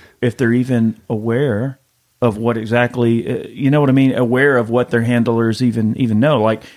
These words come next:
all right, our platoon leader, what does he know? The company commander, what does he know?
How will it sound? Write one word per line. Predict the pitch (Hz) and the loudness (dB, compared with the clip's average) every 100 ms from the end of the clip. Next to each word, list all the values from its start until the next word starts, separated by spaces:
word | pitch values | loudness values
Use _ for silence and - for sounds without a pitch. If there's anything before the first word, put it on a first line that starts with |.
| - | -6
all | 139 | -2
right, | 117 117 - | 0 -2 -4
our | 117 | -6
platoon | 131 110 139 147 | -6 -6 -4 -2
leader, | 110 101 101 | -2 -2 -2
what | 123 | 0
does | 143 - | -2 0
he | 156 | 0
know? | 101 95 - - | 0 -2 -6 -12
The | 127 | -10
company | 135 143 135 | -4 -4 -4
commander, | 127 131 139 101 | -4 -2 0 -2
what | 107 135 | -2 -4
does | 127 | -2
he | 147 | 0
know? | 143 101 95 | 2 2 0